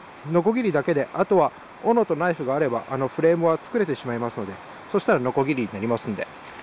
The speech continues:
ええ。で、あの、もしかしたらこのノコギリの刃、ちょっと、あの、手に入れづらいかもしれません。そうですね、日本だと多分、あの、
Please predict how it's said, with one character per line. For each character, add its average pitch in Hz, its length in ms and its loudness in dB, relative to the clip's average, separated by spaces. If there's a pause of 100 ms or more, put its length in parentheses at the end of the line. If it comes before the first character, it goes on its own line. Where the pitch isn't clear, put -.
(120)
え 143 180 4 (640)
え。 160 40 -2
で、 196 220 4
あ 170 100 2
の、 196 420 6
も 262 120 -2
し - 80 -8
か 302 120 2
し - 80 -4
た 269 120 4
ら 208 80 4
こ - 160 -2
の 208 180 4
ノ 202 120 2
コ 233 120 2
ギ 277 120 2
リ 285 60 2
の 208 140 2
刃、 160 140 0
ち - 140 -6
ょ - 20 -2
っ 180 40 -8
と、 147 160 0 (260)
あ 151 60 0
の、 147 120 0
手 240 160 0
に 185 200 2
入 127 80 -4
れ 180 100 6
づ 196 140 0
ら 269 120 6
い 247 40 0
か 190 120 2
も 147 140 0
し - 120 -14
れ 131 80 0
ま 131 160 2
せ 135 160 -2
ん。 107 80 -6 (640)
そ 254 100 4
う - 20 6
で 214 60 4
す 185 120 0
ね、 165 60 0
日 170 80 2
本 277 200 0
だ 294 100 2
と 190 100 0
多 226 160 2
分、 170 220 0
あ 151 120 0
の、 160 420 4